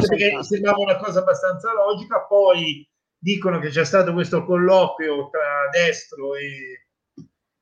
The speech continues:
Speaker 2: e Giochi, e Giochi Mafiosi e, e Preziosi e Lacchi.
Speaker 1: Destro non abbia detto che non se la sentiva di venire.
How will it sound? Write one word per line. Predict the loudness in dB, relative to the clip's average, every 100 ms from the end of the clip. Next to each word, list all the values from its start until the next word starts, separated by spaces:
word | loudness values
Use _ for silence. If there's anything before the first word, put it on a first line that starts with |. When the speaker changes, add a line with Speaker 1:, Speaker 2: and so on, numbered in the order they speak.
| _ _ _ _
Speaker 2:
e | -6 2 4 4 2 2 2 2
Giochi, | 0 0 -4 -6 -8
e | -4
Giochi | -2 0
Mafiosi | 0 0 2 2 2 -2 -6 -8 _ _ _ _ -12
e, | 0 2 2 2 0 2 2 0 -2 -6 -10 -12 -12 -16
e | -4
Preziosi | 0 0 2 4 6 4 2 2
e | 2 2 0 -8 -16 -20 _ _ _ _ _ -6
Lacchi. | -4 -4 -4
Speaker 1:
Destro | -4 -2 -4
non | -2 -2
abbia | -2 -2 -2 -2 -4
detto | -6 -8
che | -8
non | -10
se | -8
la | -10
sentiva | -10 -10 -10 -10
di | -12
venire. | -16 -20 -20